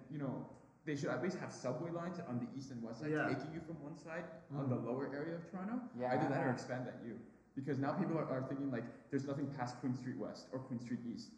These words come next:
Speaker 1: right? Like, getting to Distillery District, for instance, and that's a,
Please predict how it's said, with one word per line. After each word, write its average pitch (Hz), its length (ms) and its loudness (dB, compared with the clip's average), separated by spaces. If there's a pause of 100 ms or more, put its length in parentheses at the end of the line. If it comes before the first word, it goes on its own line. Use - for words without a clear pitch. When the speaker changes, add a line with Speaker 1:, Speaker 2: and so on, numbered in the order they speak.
(220)
Speaker 1:
right? 117 240 0 (200)
Like, 139 140 6
getting 165 220 4
to - 80 0
Distillery 135 400 2
District, 107 420 -4
for 113 60 -6
instance, 101 300 -8
and 110 80 -6
that's 123 120 -4
a, 143 40 -2